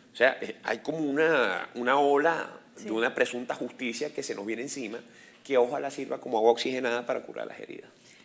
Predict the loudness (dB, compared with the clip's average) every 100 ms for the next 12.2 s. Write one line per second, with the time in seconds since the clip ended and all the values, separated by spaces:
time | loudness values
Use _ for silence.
0 | _ _ -16 -6 -2 -2 -2 -2 -2 -4
1 | -6 -4 -6 -8 -16 -14 -14 -14 -10 -6
2 | -6 -6 -12 -14 -12 -8 -8 -6 -12 -10
3 | -10 -10 -12 -12 -10 -10 -8 -8 -8 -14
4 | _ _ -20 -20 _ -18 -16 -16 -14 -12
5 | -6 -4 -4 -8 -14 -12 -8 -8 -8 -14
6 | -12 -12 -12 -10 -8 -6 -6 -6 -14 -16
7 | -8 -8 -8 -10 -10 -6 -4 -2 -2 -4
8 | -10 -12 -10 -10 -10 -10 -10 -12 -10 -10
9 | -10 -12 -12 -16 -16 -16 -14 -8 -8 -8
10 | -12 -10 -8 -8 -10 -8 -6 -6 -6 -10
11 | -12 -12 -8 -6 -4 -8 -4 -4 -4 -4
12 | -6